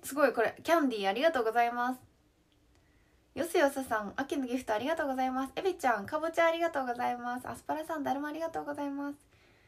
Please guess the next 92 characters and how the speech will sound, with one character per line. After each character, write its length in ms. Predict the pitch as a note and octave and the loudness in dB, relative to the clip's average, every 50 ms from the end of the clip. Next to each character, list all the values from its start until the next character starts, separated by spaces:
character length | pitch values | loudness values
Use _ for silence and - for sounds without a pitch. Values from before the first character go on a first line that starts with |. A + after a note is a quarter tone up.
| _ _ | _ _
み 80 | C4 D4 | -4 -4
ゆ 60 | D#4+ | -4
き 60 | - | 0
さ 120 | - F4 E4 | 0 0 0
ん、 80 | E4+ | 0
キ 80 | - F#4+ | 0 -2
ャ 60 | G4 | -4
ン 60 | G4 | 0
デ 80 | F#4+ D4+ | 0 0
ィ 40 | C4+ | 0
ー 20 | |
あ 40 | C4 | 0
り 100 | C#4 D4 | 0 -2
が 100 | D#4 D#4 | -4 -4
と 120 | D4+ C#4+ | -4 -4
う 20 | C4+ | -4
ご 80 | C4+ | -4
ざ 140 | C4 C#4 C4+ | -4 -4 -4
い 80 | C4+ C4+ | -4 -4
ま 260 | C4+ C4+ C4+ C#4 C#4 | -6 -6 -6 -8 -8
す。 100 | - - - | -10 -12 -10
デ 100 | C4+ C#4 | -8 -2
ザ 140 | E4 E4 | 0 0
イ 40 | E4 | 2
ダ 100 | E4 E4 | 2 0
ー 100 | E4 D#4+ | -2 -2
ト 100 | - C#4+ | -4 -8
さ 140 | C#4+ C4+ A#3+ | -8 -8 -8
ん、 80 | A#3+ B3+ | -8 -6
キ 80 | D#4 | -6
ャ 60 | E4 | -6
ン 60 | E4 C#4+ | -4 -4
デ 60 | C4+ | -4
ィ 40 | B3+ | -4
ー 40 | |
あ 20 | B3 | -4
り 100 | C4 C#4+ | -4 -6
が 100 | D4+ D4 | -8 -8
と 100 | D4 C#4 | -8 -8
う 40 | C4+ | -8
ご 80 | C4+ | -6
ざ 120 | C4+ C#4+ D4+ | -8 -6 -8
い 60 | D4 | -8
ま 240 | D4+ D#4 D4+ D#4 D4+ | -8 -10 -10 -12 -12
す。 80 | - | -12
び 80 | - C4 | -14 -12
っ 40 | - | -10
く 120 | - D4+ | -10 -10
り 80 | D#4+ E4+ | -6 -6
マ 80 | F4 | -6
ー 60 | F4 | -6
ク 100 | F4 F4 | -6 -8
さ 120 | F4 D#4+ D4 | -8 -6 -6
ん、 160 | D4 C#4+ C#4+ - _ _ _ | -4 -6 -8 -10 _ _ _
秋 180 | - C4 - C#4 | -10 -8 -8 -8
の 80 | B3+ | -6
ギ 120 | A3+ A3+ A#3+ | -6 -8 -10
フ 60 | - | -8
ト 120 | - A3+ | -8 -6
あ 20 | A3+ | -6
り 80 | B3+ | -4
が 60 | D4 | -6
と 100 | D#4 - | -6 -6
う 60 | D#4 D4+ | -8 -8
ご 80 | C#4+ | -8
ざ 80 | - - | -8 -8
い 80 | D4 | -8
ま 160 | D4 D4 D4 D4+ | -8 -8 -10 -10
す。 60 | - _ _ _ _ _ _ _ _ _ _ _ _ _ _ _ _ _ _ _ _ _ | -12 _ _ _ _ _ _ _ _ _ _ _ _ _ _ _ _ _ _ _ _ _
く 80 | - F4 | -8 -2
ま 120 | F#4 F#4+ | -2 -2
く 120 | F#4+ - D4+ | -2 0 0
ま 140 | C#4 C4 B3+ | 0 0 0
ち 100 | - A#3+ | 0 -4
ゃ 100 | G#3+ G#3 | -4 -4
ん、 120 | G3 G3+ | -6 -10
キ 120 | - - - _ _ _ _ _ - | -10 -12 -14 _ _ _ _ _ -6
ャ 60 | E4 | -6
ン 60 | E4 | -2
デ 80 | D4 B3+ | -2 -2
ィ 20 | |
ー 20 | A#3 | -2
あ 40 | |
り 80 | C4 D4+ | 0 -2
が 80 | F4 F4 | -4 -2
と 80 | E4 | -2
う 20 | D4 | -4
ご 60 | C#4 | -4
ざ 100 | C#4+ D4+ | -4 -6
い 60 | D#4 | -6
ま 160 | E4 E4+ E4+ | -4 -6 -6
す。 80 | E4+ | -6